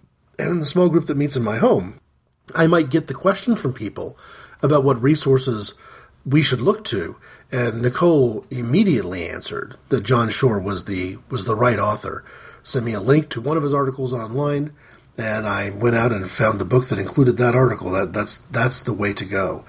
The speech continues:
I don't have the John Shore book with me right now because I've loaned it to the pastor of the church we've been visiting lately. So let's take a look at it from that perspective. I've been given a book, or I've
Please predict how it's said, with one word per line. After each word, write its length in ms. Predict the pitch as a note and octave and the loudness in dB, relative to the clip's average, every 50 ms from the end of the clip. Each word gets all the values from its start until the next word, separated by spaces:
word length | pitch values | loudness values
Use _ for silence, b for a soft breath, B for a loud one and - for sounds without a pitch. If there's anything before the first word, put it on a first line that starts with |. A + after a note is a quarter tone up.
| B B B B B | B B B B B
I 80 | - C3+ | 0 2
don't 140 | D3+ D#3+ E3+ | 2 4 4
have 140 | E3 D3 C3+ | 2 2 0
the 60 | C3+ | 0
John 280 | A#2 C#3+ D3 C#3+ C#3 | 2 2 2 2 0
Shore 240 | C3 - - C#3+ C3+ | 0 0 0 0 2
book 240 | A#2+ C3+ C3 B2 - | 2 0 -2 0 2
with 160 | E3+ G#3+ G#3 | 0 0 2
me 100 | G#3 F3+ | 2 2
right 240 | D#3+ C#3+ C3+ B2+ A2+ | 2 2 0 0 -2
now 140 | A#2+ C#3 E3+ | -2 -2 0
because 340 | F3+ F3+ F3+ E3+ D#3 C#3+ b b b b b b - | 0 0 0 0 -2 -2 b b b b b b -10
I've 160 | B2+ - A2 | -10 -4 0
loaned 220 | C#3 E3+ E3 C3+ | 2 2 2 2
it 80 | B2 - | 0 -4
to 80 | - | -4
the 100 | A#2+ B2+ | -8 -8
pastor 640 | B2+ - F3 E3+ D#3 D3 - A2+ F#2 E2 - - B B B B B B | -4 -2 0 0 0 -2 -4 -4 -6 -6 -6 -10 B B B B B B
of 200 | - C#3 B2 G2+ | 2 2 2 2
the 60 | A#2 A#2+ | -2 -4
church 300 | - - B2 A2+ - - | -2 -2 -2 -2 -2 -4
we've 160 | A2 G#2 F2+ | -4 -2 -2
been 140 | G2+ G#2 A#2+ | -2 2 4
visiting 420 | C3 B2+ A2+ G2+ F2+ E2+ E2+ F2 | 4 4 4 2 -2 -6 -6 -6
lately. 460 | F2 F2 F#2 - - D#2+ - - B2 - _ _ _ _ _ _ _ _ _ _ _ _ _ _ _ _ _ _ _ | -6 -6 -8 -8 -10 -12 -12 -12 -16 -18 _ _ _ _ _ _ _ _ _ _ _ _ _ _ _ _ _ _ _
So 500 | - - - E3 D#3+ D#3 D#3 D3 C#3+ b b b b b | -4 0 2 4 6 6 4 2 0 b b b b b
let's 240 | D#3 F#3 G#3 - - | 2 2 2 2 0
take 160 | A#3+ A#3+ - | 0 2 4
a 60 | G#3+ | 4
look 160 | G#3+ G#3 F#3+ | 4 4 4
at 60 | G#3 | 4
it 40 | F#3 | 2
from 160 | F3+ - F#3 | 2 2 2
that 180 | F3+ E3 E3 D#3 | 2 2 0 0
perspective. 840 | - D#3 C3+ - - A#2 G2+ - - - - - - - - - _ _ _ | -2 -4 -4 -4 -6 -8 -8 -10 -14 -20 -20 -20 -20 -20 -20 -20 _ _ _
I've 140 | - C3 C3 | -4 0 2
been 160 | C3 C3 B2 | 2 2 2
given 380 | A#2 B2 C#3+ D#3 D#3+ F3+ F3+ - | 4 4 4 4 6 4 4 4
a 140 | - - C#3 | 2 0 -2
book, 360 | B2 B2 A2+ G#2+ E3+ - - | -2 -2 -2 -4 -4 -2 -2
or 80 | B2+ | -2
I've 240 | A#2 - - - - | -2 -2 -6 -10 -12